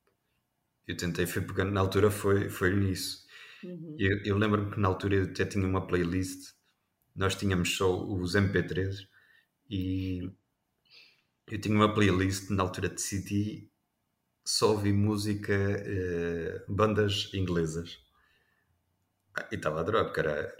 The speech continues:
Speaker 1: tinha,
Speaker 2: <laughs>
Speaker 1: era o andar a pé, o andar de autocarro de dois pisos, eh,
Speaker 2: Uhum.
Speaker 1: aquela, aquelas
Speaker 2: Sim, uma
Speaker 1: coisas típicas.
Speaker 2: realidade completamente,
Speaker 1: Sim.
Speaker 2: sim, sim.
Speaker 1: Depois, pronto, o que me fez mais impressão foi a comida,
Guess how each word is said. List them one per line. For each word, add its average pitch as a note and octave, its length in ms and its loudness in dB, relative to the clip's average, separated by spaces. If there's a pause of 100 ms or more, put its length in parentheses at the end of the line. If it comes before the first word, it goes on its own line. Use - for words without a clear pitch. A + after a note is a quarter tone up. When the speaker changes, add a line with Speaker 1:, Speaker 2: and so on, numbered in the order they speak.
(280)
Speaker 1:
tinha, - 220 -6
Speaker 2:
<laughs> - 120 -8
Speaker 1:
era F#2 180 2
o F#2+ 80 4
andar G#2 180 6
a B2 60 8
pé, G#2 380 6
o F2+ 160 4
andar F2 260 2
de F2+ 60 0
autocarro G2 540 4
de F2+ 220 -6
dois A2 200 2
pisos, G2 580 2
eh, E2+ 480 -4
Speaker 2:
Uhum. - 220 -6
Speaker 1:
aquela, G2+ 300 2 (340)
aquelas G2 300 0
Speaker 2:
Sim, G3 100 2
uma G#2 80 2
Speaker 1:
coisas A2+ 180 4
típicas. - 180 -2
Speaker 2:
realidade F3 420 2
completamente, E3+ 1000 -2
Speaker 1:
Sim. F3 400 -10
Speaker 2:
sim, F3+ 360 -14
sim. F3 220 -18 (240)
Speaker 1:
Depois, - 560 -2 (760)
pronto, - 220 -10
o G2 60 -8
que F#2+ 100 -6
me E2+ 60 0
fez F2 180 -2
mais F2 220 0
impressão F#2 340 -2
foi F#2+ 180 0
a F2+ 60 0
comida, E2+ 460 -4